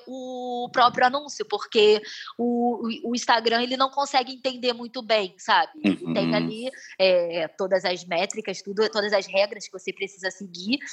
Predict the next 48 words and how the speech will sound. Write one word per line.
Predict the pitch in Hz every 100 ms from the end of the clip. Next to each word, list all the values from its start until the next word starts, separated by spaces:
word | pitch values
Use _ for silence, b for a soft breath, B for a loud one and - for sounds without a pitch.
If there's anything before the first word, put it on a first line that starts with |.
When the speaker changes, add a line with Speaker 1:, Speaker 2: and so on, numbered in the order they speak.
| B B -
Speaker 1:
e | 233 226
Speaker 2:
Uhum. | 226
Speaker 1:
ele | 226
vai | 233 269
ver, | 254 247
"Ué, | 262
por | 214 226
que | 214
que | 240
esse | 269
cara, | 269 240 220
o |
mês | 214 214
passado, | 208 202 196
ele | 196
postou | 202 208
cinco, | 202 208 202 226
e |
essa | 196 -
semana | 185 190 185
ele | 185 - -
tá | -
postando | 185 180 185 190
uma", | 202 190 160 143
sabe? | - 160 156 151 151
É | - 156
importante | 156 180 113
Speaker 2:
É |
legal | 131 110 120
Speaker 1:
prestar | 170
Speaker 2:
vocês | 208
Speaker 1:
atenção | 185
Speaker 2:
falarem | 139 127 117
Speaker 1:
nisso. | 110 170
Speaker 2:
isso, | 185 - 90 - B B B -
porque | 123 113 139
eu | 120 123
já | 147
entrevistei | 143 147 127 - 139
alguns | 180 139 151
influenciadores | 143 147 131 131 120 117 113
aqui, | 95 - 156
uma | 147 135
das | 135
palavras-chave | - 127 131 143 - 120 135 175
que | 160 -
eles | 139 123
usam, | 131 135 120